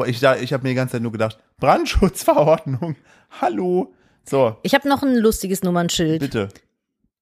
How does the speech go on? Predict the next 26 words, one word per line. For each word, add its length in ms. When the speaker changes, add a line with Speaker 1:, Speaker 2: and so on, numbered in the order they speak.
Speaker 2:
Ich 220
weiß 180
nicht, 120
von 140
welcher 220
Marke 320
der 160
Saxo 480
ist, 260
ne? 440
Speaker 1:
Soll 140
ich 80
mal 120
eben 140
gucken? 240
Speaker 2:
Ja, 180
guck 200
mal. 300
Aber 520
da 120
drüber 340
steht, 460
„Warum 320
juckt 320
mein?“ 460
Hm? 100